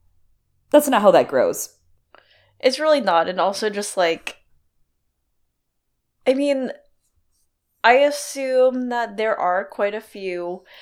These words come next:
Speaker 2: maybe, like, hairy women among the
Speaker 1: Mm-hmm.
Speaker 2: free folk and the wildlings. Like,
Speaker 1: Uh,
Speaker 2: this
Speaker 1: yeah.
Speaker 2: seems like it would be a great boon.
Speaker 1: You're gonna be
Speaker 2: North of the
Speaker 1: fucking
Speaker 2: wall.
Speaker 1: cold. Yeah.
Speaker 2: Yeah.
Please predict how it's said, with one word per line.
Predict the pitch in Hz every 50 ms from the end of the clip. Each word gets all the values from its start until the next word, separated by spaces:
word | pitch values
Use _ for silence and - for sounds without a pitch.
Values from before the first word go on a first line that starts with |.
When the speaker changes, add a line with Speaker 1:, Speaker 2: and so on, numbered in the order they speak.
| - - - _ _
Speaker 2:
maybe, | - 185 185 185 196 196 190
like, | 190 185 180 - - -
hairy | - - - 185 180 185 214 240
women | 285 330 381 277 220 185 185 190 185 - -
among | - 214 220 208 214 214 220 220 214
the | 214 -
Speaker 1:
Mm-hmm. | - - 220 - -
Speaker 2:
free | 240 247
folk | 247 277 277 269
and | 277 262
the | 247
wildlings. | 247 285 311 254 240 214 233
Like, | 240 196 190 -
Speaker 1:
Uh, | 147 135 131
Speaker 2:
this | - 120 143
Speaker 1:
yeah. | 240
Speaker 2:
seems | 302 302 -
like | - -
it | -
would | 294 254
be | 254 294 294
a | 285 269
great | - - 220 247 247 202 - 185 190
boon. | - 240 254 233 196 180 180 214 226 220 _ _ _ _ _ _ _ _ _ _ _ _ - - _ _ _ _ -
Speaker 1:
You're | 214 220 277 294
gonna | 285 359 381
be | -
Speaker 2:
North | 339 349
of | 427 403
the | 370
Speaker 1:
fucking | 302 403 403
Speaker 2:
wall. | 403 392 349
Speaker 1:
cold. | 339 381 466 494 494 440 370 294 233 185 170 175
Yeah. | 247 381 508 539 554 523 466 320 277 202 - 147 - - - -
Speaker 2:
Yeah. | 214 196 160 160 - 165 185